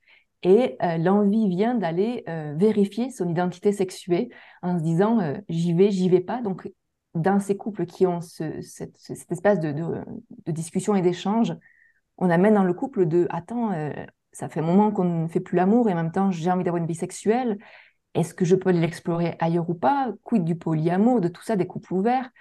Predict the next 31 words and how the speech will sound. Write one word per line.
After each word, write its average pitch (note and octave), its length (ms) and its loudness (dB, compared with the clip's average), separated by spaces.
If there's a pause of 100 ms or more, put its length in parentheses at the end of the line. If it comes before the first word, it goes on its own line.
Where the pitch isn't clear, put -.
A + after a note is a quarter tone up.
(240)
le F3 100 2
libertinage, F3 680 0
et - 100 -4
cetera. » F#3+ 400 -4
Tous B3+ 80 -6
ces, A#3 400 -4
ces, - 180 -2 (140)
ces, E3 260 -10
ces - 200 -12
discussions-là F#3 480 -2
sont E3 200 -6
vraiment G3 440 0 (540)
la F#3+ 100 6
grande F3 300 0
tendance. G3 420 -4 (540)
Et F#3 40 2
ce - 80 -4
que - 80 2
ça G3+ 100 6
vient G#3 100 8
de G3+ 60 8
poser G#3 220 4
dans F3+ 120 4
la, D#3+ 180 0
dans E3 140 -2
le D#3+ 80 -2
foyer, F3+ 340 0
c'est, - 400 -8
c'est - 280 -20
pas D#3 100 -2
rien, C4+ 360 0